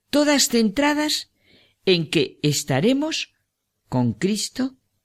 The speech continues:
y la gloria de Dios. El distinto punto de vista de la vida y de la muerte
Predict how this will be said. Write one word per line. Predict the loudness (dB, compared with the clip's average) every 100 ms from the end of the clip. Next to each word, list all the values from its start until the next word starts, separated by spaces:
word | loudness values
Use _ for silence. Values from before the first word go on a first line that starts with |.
| _
y | -2 0
la | 2
gloria | 2 2 2
de | 0
Dios. | 0 -2 -2 -6 -12 _ _ _ _ _ _ _ -14 -14 _ _ -18 -2
El | 0 2
distinto | 0 -2 -2 -2 0 -2 -2
punto | 0 0 0 -4 -2 -2 -2 -6
de | -4 -2
vista | 0 -2 -2 -4 -6 -6 -14 -4
de | 0
la | 0
vida | 0 0 0 -4 -6 _ _ -4
y | 0
de | 2
la | 2
muerte | 2 2 0 -2 -4 -4